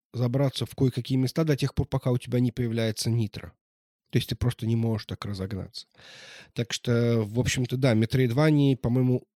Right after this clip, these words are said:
очень сильно рулят сейчас. Причём именно этот элемент, его, его запихивают просто везде, куда нужно, и, может быть, даже местами, куда не нужно. Но в целом, да. То есть я согласен, что это Dead Cells и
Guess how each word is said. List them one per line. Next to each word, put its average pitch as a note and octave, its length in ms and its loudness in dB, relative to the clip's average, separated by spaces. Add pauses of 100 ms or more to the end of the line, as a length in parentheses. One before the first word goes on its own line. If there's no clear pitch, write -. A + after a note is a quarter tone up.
(100)
очень C#3 440 2
сильно A#2+ 480 2
рулят D#3+ 340 2
сейчас. A2+ 540 -6 (320)
Причём - 400 -2
именно B2 260 2
этот A2+ 240 -4
элемент, C3 800 4
его, A#2 340 0
его A#2+ 340 2
запихивают A2+ 1080 -2
просто A#2+ 480 0
везде, G#2+ 480 -2
куда A2 340 -4 (240)
нужно, B2+ 320 2
и, G#2+ 140 0
может A2 260 0
быть, G#2 100 -10
даже G#2+ 240 -2
местами, A2 600 -2
куда A#2+ 280 -2
не G#2 280 2
нужно. G#2+ 480 2 (400)
Но A#2+ 180 2
в - 80 -4
целом, B2+ 400 -2
да. F#2 200 -8 (200)
То - 80 -14
есть - 220 -14
я F#2+ 180 -6
согласен, F#2+ 500 -12
что - 240 -14
это F2+ 180 -14
Dead G2 200 -12
Cells C3+ 500 -6
и F#2 240 -14